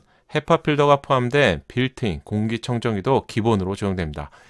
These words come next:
일열 글로시 박스와 트렁크 측면에도 공기청정기 필터가 제공되죠. 조석 뒤에 빌트인 공기청정기까지 추가로 제공되기 때문에 차량 전체 안에 청정 지역으로 만들어줄 수 있을 것 같은데 주름식 커튼과 함께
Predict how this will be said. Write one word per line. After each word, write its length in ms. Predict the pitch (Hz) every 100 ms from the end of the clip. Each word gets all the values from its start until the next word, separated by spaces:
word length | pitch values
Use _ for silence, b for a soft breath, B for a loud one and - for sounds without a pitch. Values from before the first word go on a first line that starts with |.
| b b b
일열 420 | 165 190 190 190
글로시 420 | - 156 165 170
박스와 800 | 151 139 - 151 131 147 110 80 -
트렁크 420 | - 170 175 165
측면에도 680 | - 180 180 139 170 143 -
공기청정기 800 | 123 127 - 131 123 107 101
필터가 580 | - 143 135 117 123 98
제공되죠. 640 | - 104 104 107 87 95 131 b b b b
조석 420 | b 131 131 143 -
뒤에 400 | 135 139 117 87
빌트인 500 | - 120 - 113 76
공기청정기까지 1160 | - 107 110 127 135 131 127 - 113 143 123 -
추가로 420 | - - 156 156
제공되기 400 | 143 127 131 131
때문에 520 | - 139 117 135 107 - b b b
차량 360 | - - 180 175
전체 380 | - 113 - 127
안에 340 | 90 127 101 b b b
청정 600 | - 175 175 170 170 165
지역으로 440 | 127 120 101 123
만들어줄 480 | 85 85 87 98 98
수 140 | - 98
있을 180 | -
것 100 | -
같은데 480 | 123 - 92 127 85 b b b b b
주름식 680 | - 131 139 135 135 135 127
커튼과 520 | - - 135 120 120
함께 440 | 101 - 120 98